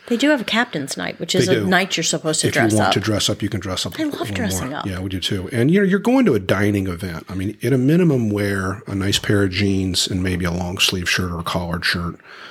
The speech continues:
Speaker 2: Uh, ladies might wanna wear a dress or a skirt. You know, get your kids in something nice. You know, you'll see people show up in, like, tw-, t-shirts and shorts, and it's just a, the wrong place for that. That's fine for the other areas of the ship during the day, but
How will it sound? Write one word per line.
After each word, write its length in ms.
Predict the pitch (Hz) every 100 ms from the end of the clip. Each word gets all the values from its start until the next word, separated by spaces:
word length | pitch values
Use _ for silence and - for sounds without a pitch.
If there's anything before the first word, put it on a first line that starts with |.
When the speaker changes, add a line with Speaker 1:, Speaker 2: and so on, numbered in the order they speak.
| - -
Speaker 2:
Uh, 260 | 92 92 95 -
ladies 320 | 110 101 95
might 220 | 98 95
wanna 180 | 101 95
wear 160 | 92 90
a 80 |
dress 380 | 87 92 95 -
or 80 | 95
a 40 |
skirt. 440 | - - 95 92 143
You 60 |
know, 60 | 135
get 160 | - -
your 100 | 131
kids 340 | 113 90 -
in 160 | 98 90
something 480 | 110 101 101 95
nice. 340 | 92 92 98 -
You 80 | 101
know, 60 |
you'll 160 | 160 151
see 180 | - 220
people 300 | 220 208 -
show 260 | - 120
up 100 | 113
in, 160 | 98 92
like, 180 | 92 - - - - - - - - _ _ -
tw-, 220 | - -
t-shirts 640 | - 117 - 110 101 -
and 80 | 95
shorts, 460 | - 101 95 -
and 100 | 101
it's 120 | 95 -
just 200 | - 104
a, 40 |
the 240 | 92 -
wrong 220 | 104 101 98
place 320 | - 98 -
for 100 | 110
that. 140 | 110
That's 140 | 107 -
fine 240 | 113 110
for 120 | -
the 160 | 90 85 -
other 200 | 101 95
areas 220 | 92 95
of 40 |
the 60 | 92
ship 220 | - 95
during 180 | 95 95
the 60 | 87
day, 220 | 90 87
but 180 | 90